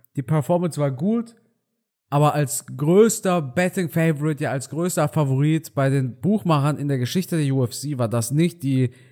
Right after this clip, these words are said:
eindeutigste Performance in der Geschichte der U F C.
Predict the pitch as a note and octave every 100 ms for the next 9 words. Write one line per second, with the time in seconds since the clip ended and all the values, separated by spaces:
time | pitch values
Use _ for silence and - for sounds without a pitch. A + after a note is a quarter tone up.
0 | _ _ _ _ _ - C#3+ D#3+ E3+ E3+
1 | D#3 D3 - B2+ A#2 A2 D#3 E3+ C3+ -
2 | A2+ G2 F#2+ G#2+ - G#2+ G2 F#2+ - -